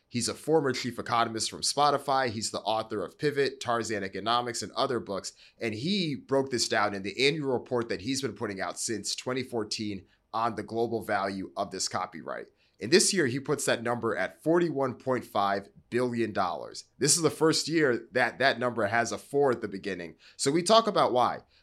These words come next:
We talk about where the industry is now, how Will went about this calculation, and more. I'm also joined by Tatu Sirasano from Media Research. She's also been a familiar guest on this podcast. And the three of us came together and we talked it out. It was the perfect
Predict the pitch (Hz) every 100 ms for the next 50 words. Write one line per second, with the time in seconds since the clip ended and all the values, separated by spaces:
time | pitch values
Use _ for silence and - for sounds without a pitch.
0 | - 123 170 160 123 127 151 156 147 135
1 | - 120 110 101 117 131 139 120 135 139
2 | 123 123 107 117 123 123 120 120 117 -
3 | _ _ - 131 117 120 123 117 113 101
4 | 92 87 58 - _ - 104 165 190 147
5 | 123 135 120 104 113 113 - 104 - 101
6 | 92 - 151 151 147 139 - - 110 104
7 | 95 95 107 143 147 139 135 - _ -
8 | 104 123 127 131 120 131 127 120 127 123
9 | 127 120 120 - 120 117 - 127 123 135
10 | 120 120 - - - 123 123 123 165 208
11 | 143 147 143 - - 147 151 131 139 143
12 | 123 123 120 143 147 120 123 104 73 87
13 | 92 - 151 151 156 -